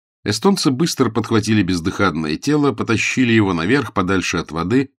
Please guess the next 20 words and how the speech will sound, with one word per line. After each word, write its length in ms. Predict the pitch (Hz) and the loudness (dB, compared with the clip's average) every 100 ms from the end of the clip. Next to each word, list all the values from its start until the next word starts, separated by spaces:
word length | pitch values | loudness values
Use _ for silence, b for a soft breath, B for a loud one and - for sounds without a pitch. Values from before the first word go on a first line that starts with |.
| _ _ _ _ | _ _ _ _
«Что 260 | - 87 | -4 -4
с 60 | 78 | -2
ним?» — 420 | 80 80 78 76 69 _ _ _ | -4 -4 -4 -6 -10 _ _ _
спросил 460 | - - 85 - 80 | -12 -6 -4 -4 -4
барон 320 | 90 82 67 | -2 -4 -6
растерянно, 520 | 71 - 90 87 98 | -10 -6 -4 -2 -4
поворачиваясь 640 | - 85 82 80 87 85 78 | -4 -4 -2 -4 -4 -4 -4
к 40 | |
Загорскому. 640 | 80 90 78 - - 67 _ _ _ _ _ | -4 -4 -4 -10 -16 -20 _ _ _ _ _
«Вы 600 | 80 92 90 85 73 65 _ _ | -2 2 2 0 -2 -8 _ _
убили 400 | - 90 107 185 | -4 0 4 4
его?» 460 | 175 95 71 69 - _ _ _ | 4 2 -2 -10 -14 _ _ _
«Нет, 600 | - 110 - - - - _ _ _ _ _ | -10 -8 -10 -16 -20 -20 _ _ _ _ _
хотя 440 | - 104 - 98 | -6 -6 -4 -4
искушение 640 | 82 - 98 - 78 76 85 | -4 -4 -4 -4 -6 -6 -6
было 240 | 76 67 | -6 -10
большое», — 600 | 62 76 - - 55 50 - _ | -10 -10 -10 -10 -12 -12 -18 _
отвечал 400 | - 71 76 76 | -18 -10 -8 -8
Нестор 360 | 71 67 - 71 | -8 -10 -10 -10
Васильевич. 520 | 69 - - - - | -10 -12 -14 -14 -16